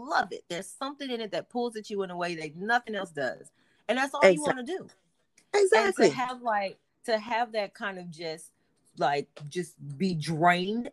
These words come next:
Speaker 1: out of you slowly on a daily basis just because you're trying to coexist with people who are being ridiculous, it sucks.
Speaker 2: Ridiculous.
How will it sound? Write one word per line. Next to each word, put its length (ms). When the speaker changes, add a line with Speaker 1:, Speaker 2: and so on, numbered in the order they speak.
Speaker 1:
out 240
of 160
you 220
slowly 760
on 200
a 60
daily 380
basis 460
just 200
because 280
you're 80
trying 260
to 60
coexist 680
with 140
people 340
who 80
are 100
being 240
ridiculous, 720
it 240
sucks. 120
Speaker 2:
Ridiculous. 640